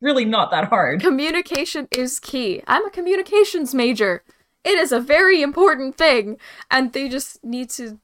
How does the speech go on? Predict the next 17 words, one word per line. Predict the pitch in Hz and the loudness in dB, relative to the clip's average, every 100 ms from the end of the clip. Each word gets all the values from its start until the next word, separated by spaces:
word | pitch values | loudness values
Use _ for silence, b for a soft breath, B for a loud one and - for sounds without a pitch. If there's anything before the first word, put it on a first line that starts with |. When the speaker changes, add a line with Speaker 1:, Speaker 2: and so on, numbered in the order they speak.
| _ | _
Speaker 2:
be | - 220 | -6 -2
able | 220 220 - | -2 -2 -6
to | - 190 180 | -4 -4 -6
talk. | - 214 196 - - _ _ _ _ _ - | -6 0 2 0 -8 _ _ _ _ _ -4
Like, | 220 | 2
that, | 247 240 240 | 4 2 0
that | - 226 208 | -2 2 2
was | 208 202 190 - - | 2 0 -4 -12 -12
kind | - 202 | -6 -4
of | 190 190 - - _ _ _ _ _ _ _ | -4 -8 -20 -20 _ _ _ _ _ _ _
something | - 220 220 233 226 214 202 | -2 0 0 -2 -2 -2 0
that | 185 185 - | 0 0 -2
made | 202 190 | -6 -4
me | 190 | -2
a | 190 | -4
little | 190 202 | -2 -4
bit, | 196 196 - | -4 -6 -8